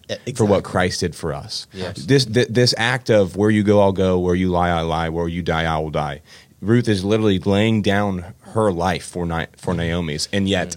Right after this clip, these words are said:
Speaker 2: it doesn't even compare.
Speaker 3: And it's impossible to do apart from Christ. I think, I think that's the picture that we need to remind ourselves, even if we wanna look at it as an example. You know, I
Speaker 1: Mm-hmm.
Speaker 3: mean, I think just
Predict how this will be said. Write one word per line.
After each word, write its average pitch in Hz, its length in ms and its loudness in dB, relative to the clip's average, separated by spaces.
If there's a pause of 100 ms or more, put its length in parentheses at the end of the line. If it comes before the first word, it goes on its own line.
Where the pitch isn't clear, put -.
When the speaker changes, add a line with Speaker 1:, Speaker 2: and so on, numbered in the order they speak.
(120)
Speaker 2:
it - 360 -8
doesn't 95 320 -2
even 76 360 -10
compare. - 320 -12
Speaker 3:
And 135 60 -4
it's 87 140 -2
impossible 120 540 0
to 110 40 -6
do 107 140 -6
apart 98 260 -6
from 90 140 -18
Christ. 80 320 -10
I 110 80 -6
think, 127 180 -6
I 117 120 -4
think 127 180 -6
that's 110 300 -2
the 101 100 -12
picture 101 320 -8
that 90 140 -6
we 92 100 -10
need 90 140 -10
to 87 80 -10
remind 90 320 -8
ourselves, 90 320 -8
even 156 260 -2
if 147 140 -4
we 135 80 -6
wanna 120 220 -2
look 104 200 -4
at 98 160 -2
it 98 140 -8
as 92 100 -6
an 92 80 -10
example. 95 640 -10 (100)
You 101 160 -10
know, 90 240 -8
I 101 200 -4
Speaker 1:
Mm-hmm. 110 80 -4
Speaker 3:
mean, 104 100 -6
I 113 140 -2
think 110 280 -8
just - 320 -6